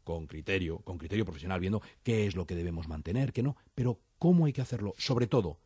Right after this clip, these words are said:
que yo creo que es el elemento diferencial, ayudando al propietario de buena arquitectura.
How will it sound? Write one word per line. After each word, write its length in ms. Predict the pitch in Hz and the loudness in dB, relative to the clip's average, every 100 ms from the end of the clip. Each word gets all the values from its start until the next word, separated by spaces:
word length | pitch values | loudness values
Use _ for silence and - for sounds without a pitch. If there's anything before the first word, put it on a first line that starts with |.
| _ | _
que 120 | - | -6
yo 120 | 92 101 | -2 -2
creo 100 | 113 | -2
que 80 | |
es 80 | 113 | -2
el 80 | 107 | -4
elemento 300 | 95 104 101 | -4 -4 -4
diferencial, 500 | 92 92 82 78 71 _ _ _ | -4 -6 -6 -8 -12 _ _ _
ayudando 540 | 92 87 87 104 110 | -6 -4 -2 -2 -2
al 100 | 113 | -4
propietario 640 | - 85 85 82 110 143 185 - _ _ | -6 -8 -8 -6 -4 -4 -6 -10 _ _
de 200 | 87 90 | -8 -4
buena 240 | 85 90 78 | -2 -2 -4
arquitectura. 560 | - - - 67 67 | -10 -16 -14 -14 -16